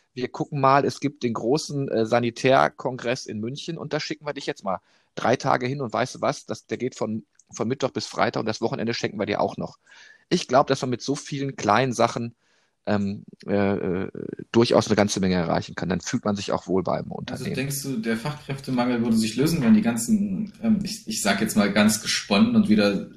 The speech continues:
Speaker 2: überspitzt erzkonservativen, alten, weißen Männer, wie sie ja oft, äh, dargestellt werden?
Speaker 1: Wenn es die noch geben sollte, ja.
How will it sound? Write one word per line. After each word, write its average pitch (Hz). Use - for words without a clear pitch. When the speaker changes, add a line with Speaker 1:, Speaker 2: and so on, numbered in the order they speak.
Speaker 2:
überspitzt -
erzkonservativen, 113
alten, 110
weißen 107
Männer, 113
wie 117
sie 117
ja 110
oft, -
äh, 113
dargestellt 113
werden? 117
Speaker 1:
Wenn 143
es 190
die 160
noch 147
geben 160
sollte, 139
ja. 87